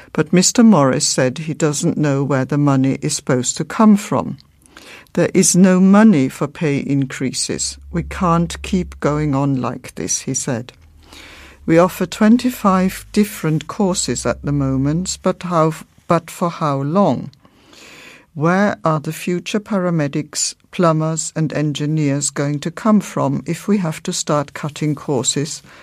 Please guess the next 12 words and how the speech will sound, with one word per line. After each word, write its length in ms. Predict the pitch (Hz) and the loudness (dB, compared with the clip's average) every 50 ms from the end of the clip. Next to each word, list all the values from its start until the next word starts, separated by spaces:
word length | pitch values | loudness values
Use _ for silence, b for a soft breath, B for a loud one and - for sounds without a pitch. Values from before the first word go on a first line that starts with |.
| B B | B B
because 440 | B 208 208 - - 170 160 - - | B -4 -4 -4 -4 -4 -4 -2 -2
we 80 | 160 165 | 0 0
have 240 | 160 147 147 - | 0 0 -2 -4
to 100 | - 180 | -6 -8
cut 380 | 165 - - 160 147 - _ - | -8 -6 -4 -6 -6 -6 _ -8
back 260 | - 131 127 - - | -6 -6 -6 -6 -4
on 160 | 131 139 143 | -4 -4 -4
staffing?" 720 | 139 - - - 202 196 185 165 - - - 123 - - - - _ _ _ _ _ _ _ _ _ _ _ _ _ _ _ _ B B B B B B B B B B B B B B | -4 -6 -2 0 2 2 2 2 -2 -4 -6 -6 -6 -8 -12 -16 _ _ _ _ _ _ _ _ _ _ _ _ _ _ _ _ B B B B B B B B B B B B B B
The 100 | - 147 | -2 2
National 500 | 156 165 185 226 226 - - 247 226 226 | 2 4 4 2 2 2 2 2 2 2
Health 340 | - 196 170 151 151 151 - | 2 0 0 0 0 -2 -2
Service 680 | - - - 151 139 139 131 - 139 147 - - - | -4 -2 0 0 0 -2 -4 -4 -4 -4 -4 -6 -6